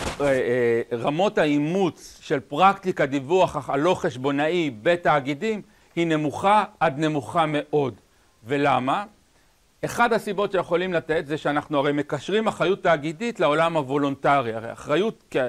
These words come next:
כהגדרתה היא מעשה של, של מעבר לצ-, מעבר לרף הציות, מה שנקרא beyond compliance, ולכן המהלך כולו הוא מהלך וולונטרי, ולכן בעצם חברות שלא חייבות ללכת לזה, לא מאולצות, לא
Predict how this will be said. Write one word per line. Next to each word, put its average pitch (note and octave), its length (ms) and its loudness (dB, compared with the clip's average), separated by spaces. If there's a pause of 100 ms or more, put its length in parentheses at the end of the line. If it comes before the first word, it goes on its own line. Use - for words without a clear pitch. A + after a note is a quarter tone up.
כהגדרתה C#3+ 720 0
היא F3 160 -2
מעשה D3 340 0
של, E3 240 -2 (380)
של D3+ 260 0
מעבר D#3+ 580 2
לצ-, C#3+ 220 -6
מעבר E3 360 2
לרף D3 360 2
הציות, A#2+ 360 -8
מה A#2+ 60 -14
שנקרא C#3 440 -2
beyond D#3+ 340 0
compliance, D3+ 500 0
ולכן C#3 320 -2
המהלך D#3+ 440 2
כולו G#3 340 -2 (360)
הוא D3 120 -6
מהלך D#3+ 380 2
וולונטרי, D#3+ 680 0 (1040)
ולכן C#3 480 0 (120)
בעצם D#3 320 0
חברות D#3 460 0
שלא D#3 240 2
חייבות E3 640 0
ללכת D3 360 -2
לזה, B2 320 0
לא C#3+ 180 0
מאולצות, D3+ 840 0
לא D3 300 2